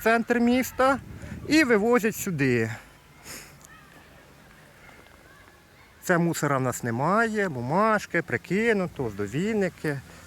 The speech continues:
бутилки стекляні ось до. Оце сьогодні тільки.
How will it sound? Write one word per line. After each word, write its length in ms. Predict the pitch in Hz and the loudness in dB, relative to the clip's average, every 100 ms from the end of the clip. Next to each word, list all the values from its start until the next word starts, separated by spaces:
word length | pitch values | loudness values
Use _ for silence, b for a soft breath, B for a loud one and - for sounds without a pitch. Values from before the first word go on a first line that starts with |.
| - | -6
бутилки 840 | 127 - 117 - 190 233 247 226 | -4 0 0 2 2 4 4 2
стекляні 760 | - - - 208 220 220 214 202 | 0 -4 -2 0 2 4 2 2
ось 200 | 196 156 | 0 -2
до. 340 | 180 202 196 170 - - - - B B B B - - - - - - - - B B B B B B - - - - 117 | 0 2 0 -2 -12 -20 -20 -20 B B B B -20 -20 -20 -20 -20 -20 -20 -20 B B B B B B -20 -18 -18 -14 -10
Оце 240 | - 208 | 0 0
сьогодні 580 | 240 170 185 180 160 156 | 2 2 4 4 2 -2
тільки. 680 | - 156 147 123 - 143 | -2 -2 -2 -2 -4 -2